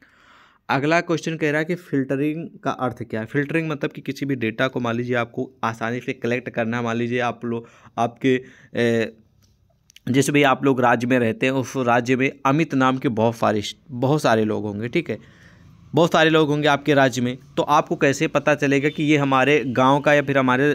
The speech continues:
पड़ोसी है यही अमित कौन सा है, ठीक है, क्योंकि आपके भाई अमित तो बहुत सारे हैं, ठीक है।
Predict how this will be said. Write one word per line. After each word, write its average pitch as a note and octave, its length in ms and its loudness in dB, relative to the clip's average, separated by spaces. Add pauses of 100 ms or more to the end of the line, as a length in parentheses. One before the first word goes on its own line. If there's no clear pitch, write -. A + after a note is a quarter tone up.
(240)
पड़ोसी C3 500 4
है B2 100 2
यही A#2+ 260 2
अमित B2+ 300 -2
कौन C3+ 240 2
सा A#2+ 200 0
है, G2+ 140 -4
ठीक E3 200 0
है, A#2+ 60 -2
क्योंकि A2+ 240 -4
आपके B2+ 240 0
भाई C3 180 0 (100)
अमित A#2+ 260 -6
तो B2+ 80 -6
बहुत A2+ 240 -4
सारे D#3+ 280 -2
हैं, E3 180 -6 (180)
ठीक G#3 160 -2
है। B2 80 -4